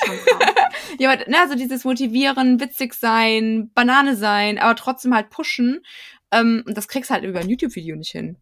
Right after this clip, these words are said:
Speaker 2: so, ne?
Speaker 1: Mhm.
Speaker 2: Wenn du da so
Speaker 1: Ja, ich weiß,
Speaker 2: rumtanzt.
Speaker 1: was du meinst.
Speaker 2: Außerdem hat mich die Musik angekotzt und du hast halt dann nur so
Speaker 1: Aber die hat
Speaker 2: beschränkte
Speaker 1: mich auch
Speaker 2: Augen-
Speaker 1: angekotzt.
Speaker 2: Boah, furchtbar.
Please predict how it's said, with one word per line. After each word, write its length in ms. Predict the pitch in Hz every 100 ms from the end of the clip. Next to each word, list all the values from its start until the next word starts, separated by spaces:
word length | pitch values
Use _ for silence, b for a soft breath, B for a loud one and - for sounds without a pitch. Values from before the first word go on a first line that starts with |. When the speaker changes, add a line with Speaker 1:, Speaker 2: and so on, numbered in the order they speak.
| _
Speaker 2:
so, 400 | - 165 160 190 -
ne? 280 | 196 269 285
Speaker 1:
Mhm. 260 | 202 196 185
Speaker 2:
Wenn 60 |
du 60 | 185
da 100 | 180
so 60 | 180
Speaker 1:
Ja, 100 | 190
ich 80 | 175
weiß, 0 | 196 185
Speaker 2:
rumtanzt. 60 | 180
Speaker 1:
was 120 | -
du 100 | 175
meinst. 340 | 170 190 - -
Speaker 2:
Außerdem 240 | 196 233
hat 100 | 226
mich 80 | 233
die 80 | 202
Musik 340 | 185 170 185
angekotzt 540 | 127 160 147 185 170 -
und 60 |
du 60 | 170
hast 160 | 175 -
halt 180 | 170 -
dann 120 | 165
nur 80 | 180
so 140 | 175
Speaker 1:
Aber 80 | 165
die 60 | 190
hat 120 | 185
Speaker 2:
beschränkte 260 | 196 - 196
Speaker 1:
mich 120 | 196
auch 60 |
Speaker 2:
Augen- 80 | 190
Speaker 1:
angekotzt. 420 | 190 175 175 190
Speaker 2:
Boah, 460 | 180 190 196 190 190
furchtbar. 460 | - 180 - 156